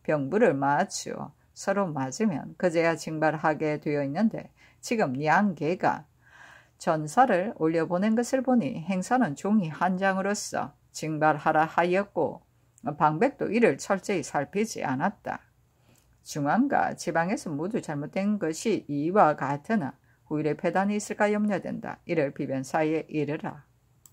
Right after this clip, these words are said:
선조 십오 팔십삼 권 선조 이십구 년 십이월 십구 일 신사 첫 번째 기사.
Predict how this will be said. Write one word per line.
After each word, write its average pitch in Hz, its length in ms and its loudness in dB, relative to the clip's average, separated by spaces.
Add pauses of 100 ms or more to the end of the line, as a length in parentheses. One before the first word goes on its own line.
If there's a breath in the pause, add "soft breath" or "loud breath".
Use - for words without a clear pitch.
(3000)
선조 170 280 -4
십오 202 240 -2
팔십삼 175 420 -2
권 160 120 -4
선조 170 340 -4
이십구 156 380 -6
년 143 200 -4
십이월 156 540 -6
십구 - 420 -10
일 - 160 -8
신사 160 640 -6
첫 - 220 -8
번째 170 260 -6
기사. - 300 -18